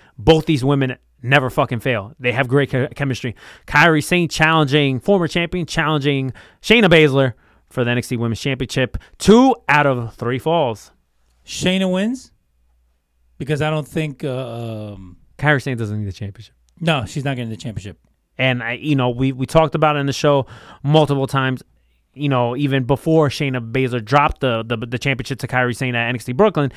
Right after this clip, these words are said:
Speaker 1: to me, Shay-, Shayna Baszler drops the championship at TakeOver Mania weekend,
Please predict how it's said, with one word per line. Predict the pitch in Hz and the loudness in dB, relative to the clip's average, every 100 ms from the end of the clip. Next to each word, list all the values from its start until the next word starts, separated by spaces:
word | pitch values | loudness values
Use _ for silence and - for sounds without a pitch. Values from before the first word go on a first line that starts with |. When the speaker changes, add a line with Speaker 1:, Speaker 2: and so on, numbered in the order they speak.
| - - - - | -14 -20 -20 0
Speaker 1:
to | 165 | 4
me, | 202 226 208 - _ - | 6 6 2 -6 _ -10
Shay-, | - 190 | 0 0
Shayna | 147 214 214 170 | 2 2 2 4
Baszler | 196 170 151 | 4 4 2
drops | 127 170 151 | 4 4 4
the | 151 | -2
championship | - 170 147 - 156 - - _ - | 0 0 0 0 0 0 -14 _ -4
at | 143 139 | 0 0
TakeOver | - 170 147 156 147 | 0 0 2 2 4
Mania | 151 151 147 | 2 4 4
weekend, | 156 160 196 | 2 2 -2